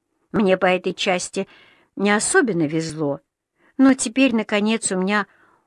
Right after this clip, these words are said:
уставлена ими вся каминная полка.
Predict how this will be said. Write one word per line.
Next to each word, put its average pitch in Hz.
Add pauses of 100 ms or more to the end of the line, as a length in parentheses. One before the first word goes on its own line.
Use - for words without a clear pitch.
уставлена 185
ими 175
вся 285
каминная 202
полка. 143